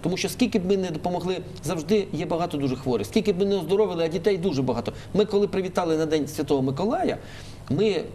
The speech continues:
коли порахували, скільки в нас дітей по статистиці, то в мене на окрузі тридцять шість тисяч дітей віком від нуля до шістнадцяти років.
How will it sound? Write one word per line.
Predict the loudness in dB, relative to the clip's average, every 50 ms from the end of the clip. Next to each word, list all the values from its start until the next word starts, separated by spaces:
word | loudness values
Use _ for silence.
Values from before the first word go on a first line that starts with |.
| -8 -8 -8 -4
коли | -4 -2 -2 0
порахували, | 0 0 -2 0 0 2 2 2 2 0
скільки | 0 -2 -2 -2 0
в | -2
нас | 0 0
дітей | -2 0 2 2 2
по | 2 -2
статистиці, | -2 -2 -4 -2 -2 -4 -4 -4 -6 -6 -2
то | -2 0
в | 0
мене | 0 0 -2 0
на | 0 2
окрузі | 0 2 0 0 -2 -2 -4 -6 -6 -12 -14 -16 -14 -14 -14 -14 -14 -16 -16 -14 -2
тридцять | 0 2 2 4 2 0
шість | 2 2 -2 0 0
тисяч | 0 0 0 0 -2
дітей | 0 -2 0 2 2 2
віком | 2 -2 -2 -2 0 0
від | 0 0 0
нуля | 0 0 0 0 0
до | 2 2 2 2 -2
шістнадцяти | -4 -6 -4 -2 0 -2 -2 -2 0 0 2
років. | 2 0 -2 -4 -6 -10